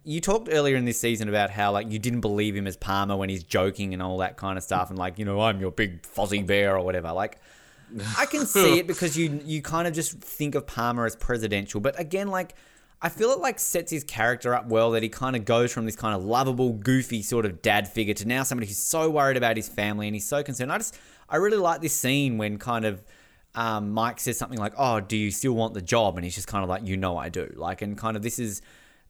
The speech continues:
Speaker 1: he's kind of weighing options up here, like, between his family and the fact that he wants to become president. And I don't know, there's just something about this with his character that I think really makes you connect with him more and really feel with him more. And that if you didn't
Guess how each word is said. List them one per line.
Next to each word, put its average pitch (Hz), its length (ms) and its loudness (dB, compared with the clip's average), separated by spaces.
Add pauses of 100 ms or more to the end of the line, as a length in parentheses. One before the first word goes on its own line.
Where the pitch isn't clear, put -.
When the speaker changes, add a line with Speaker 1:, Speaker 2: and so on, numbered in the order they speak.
(340)
Speaker 1:
he's 135 220 -4
kind 156 260 0
of 127 100 -4
weighing 135 460 2
options 131 380 0
up 90 160 0
here, 95 160 0
like, 92 260 -2
between 113 300 0
his 104 120 -6
family 110 520 0
and 107 180 -2
the 107 60 -4
fact 113 240 -4
that 107 100 -2
he 104 80 -2
wants 110 240 -4
to 104 60 -10
become 107 260 -8
president. 101 640 -2
And 95 420 -2 (560)
I 240 100 4
don't 254 100 4
know, 180 120 4
there's 143 160 0
just 151 140 -2
something 175 320 0
about 123 440 2
this 110 180 -4
with 107 100 -4
his 110 160 -4
character 101 400 0
that 101 100 0
I 98 60 4
think 110 240 -4
really 104 240 -2
makes 101 320 0
you 104 80 0
connect 95 500 -4
with 95 140 -6
him 92 120 -4
more 90 360 -2
and 87 100 -6
really 92 160 -4
feel 110 360 -2
with 101 120 0
him 95 140 -2
more. 87 320 -4
And 90 140 -6
that 101 80 -2
if 101 100 -8
you 120 60 0
didn't 135 260 -2